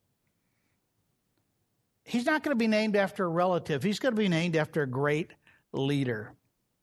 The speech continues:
And here's what I want you to understand. The, the name Jesus is the Greek equivalent of the Hebrew name Joshua. Okay. There, you wouldn't pronounce the, the, the J in, in, in Hebrew, so it would be Yeshua.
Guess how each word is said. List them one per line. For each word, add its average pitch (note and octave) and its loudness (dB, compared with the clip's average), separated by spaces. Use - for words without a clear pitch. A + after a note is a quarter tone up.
And F3 0
here's G3+ 0
what A#3+ 2
I A#3 2
want G#3 0
you - -10
to G#3 0
understand. D3 0
The, D3+ 2
the D#3+ -4
name A3 2
Jesus D3 -2
is F3 0
the D#3 -2
Greek D3 0
equivalent D3+ 0
of C#3 -2
the C#3 0
Hebrew E3+ 0
name D3+ 0
Joshua. B2 -4
Okay. - -20
There, D3 0
you F#3+ 0
wouldn't G3+ 2
pronounce E3+ 0
the, D#3+ 0
the, D#3 0
the D3+ -4
J D3+ 0
in, C#3 -4
in, C3 -4
in B2+ -6
Hebrew, C3+ -2
so B2+ -4
it - -4
would C3+ -4
be C3 -2
Yeshua. C3+ -4